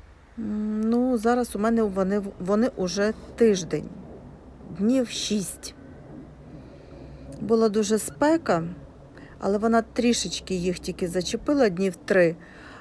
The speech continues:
а так уже три дні, відповідно, прохолоднішої погоди. Тому ця погода продовжує життя моїй троянді.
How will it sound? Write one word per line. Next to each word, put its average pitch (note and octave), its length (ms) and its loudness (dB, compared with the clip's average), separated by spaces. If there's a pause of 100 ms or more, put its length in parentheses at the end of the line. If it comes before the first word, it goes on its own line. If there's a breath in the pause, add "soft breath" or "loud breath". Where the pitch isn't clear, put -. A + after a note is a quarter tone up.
а G3+ 100 -4
так D4 240 0
уже G#3+ 200 2
три G#3+ 300 2
дні, G3+ 480 0 (460 loud breath)
відповідно, A3+ 680 0
прохолоднішої F#3 1000 0
погоди. E3+ 680 0 (2250)
Тому C4 300 -2 (260)
ця F3 140 -2
погода G#3+ 460 4
продовжує F3 960 2
життя G3+ 640 -2 (1200)
моїй F3 360 -2
троянді. D#3 800 -4